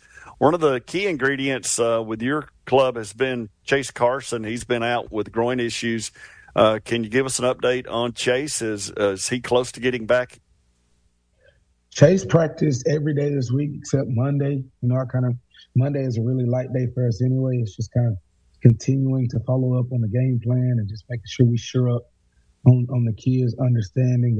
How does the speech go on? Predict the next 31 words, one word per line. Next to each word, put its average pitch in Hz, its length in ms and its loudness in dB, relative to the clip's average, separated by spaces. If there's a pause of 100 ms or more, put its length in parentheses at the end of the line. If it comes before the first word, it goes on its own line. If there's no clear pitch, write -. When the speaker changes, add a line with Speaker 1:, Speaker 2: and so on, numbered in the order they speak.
Speaker 2:
of 98 80 -6 (1000)
what's 123 240 4
the 135 100 2
expectations 127 760 0
and 110 180 0
what's 113 140 0
the - 100 -8
game 120 280 2
plan 123 280 0
for 117 160 -6
Friday. 135 400 0
So 123 160 -2
we 120 120 2
just 117 160 -4
kinda 120 200 2
let 127 160 2
him, 120 260 0 (840)
um, 123 180 6
stay 131 260 -2
off 127 200 -2
to - 80 -2
the 117 60 0
side 127 440 -2
and 123 100 -2
just 107 200 -4
get 123 100 2
a 117 60 2
lot 120 180 2
of 110 60 0
mental 127 420 0
reps. 127 460 -4